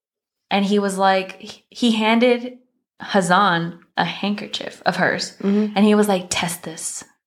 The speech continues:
Speaker 1: I know her D N A is on it." And Hazan did test it. And he told him that it had, like, ice in there.
Speaker 2: Yeah.
Speaker 1: So I'm just confused. I'm like, "Why
Speaker 2: Why
Speaker 1: did
Speaker 2: he
Speaker 1: you,
Speaker 2: did that.
Speaker 1: why did you out her?" Because Hazan is actually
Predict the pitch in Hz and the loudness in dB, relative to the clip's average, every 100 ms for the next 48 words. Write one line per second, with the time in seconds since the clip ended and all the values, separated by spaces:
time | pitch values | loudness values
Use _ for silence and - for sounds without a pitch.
0 | _ - 190 180 175 175 170 165 156 151 | _ -2 0 0 -2 -4 -6 -6 -8 -12
1 | 147 151 156 208 - _ - - - _ | -14 -14 -16 -18 -20 _ -20 -20 -20 _
2 | 269 269 262 262 262 302 311 349 427 - | 0 0 0 0 2 2 0 0 -2 -2
3 | 190 170 - - - _ _ _ _ - | -6 -6 -10 -12 -14 _ _ _ _ 2
4 | 262 294 294 - 302 453 233 156 185 196 | 2 2 0 0 0 0 -4 -6 0 0
5 | 185 226 233 233 233 226 214 - 196 359 | 2 -2 0 0 0 -2 -4 0 2 2
6 | 285 - 196 170 160 160 - - 214 214 | -2 -6 -6 -6 -6 -6 -10 -8 -4 -2
7 | 196 190 302 349 392 392 320 359 277 254 | -2 2 2 2 -2 0 0 2 2 2
8 | 254 214 214 214 214 226 196 208 190 190 | 2 4 4 4 2 2 4 2 2 4
9 | 208 254 302 226 - 214 - 202 190 208 | 4 4 2 -2 2 2 2 0 -2 -2
10 | 214 208 214 208 214 254 240 220 208 202 | -4 -4 -4 0 2 4 2 -2 -2 0
11 | 190 196 - 202 190 185 180 | 0 0 -6 -8 -6 -6 -8